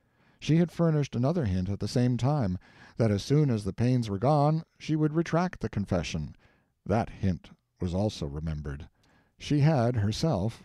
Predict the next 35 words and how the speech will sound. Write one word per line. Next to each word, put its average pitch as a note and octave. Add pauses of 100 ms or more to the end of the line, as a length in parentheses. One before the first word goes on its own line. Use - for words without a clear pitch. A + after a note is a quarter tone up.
taught -
them C3
what G2+
to B2
do, B2
you D#2+
see. F#2 (420)
First, D#3+
they A2+
must G2
wear C3+
out C3+
her C#3
strength, G#2+ (280)
then A2+
frighten B2
her F#2+
with F2+
the F2
fire. F2+ (460)
Second, F3 (140)
while G#2
the F#2 (120)
fright C3
was G2
on C#3+
her, C#3+ (300)
she -
must E2
be G#2
made G#2+
to A2+
sign F2+
a G#2+
paper. D#2+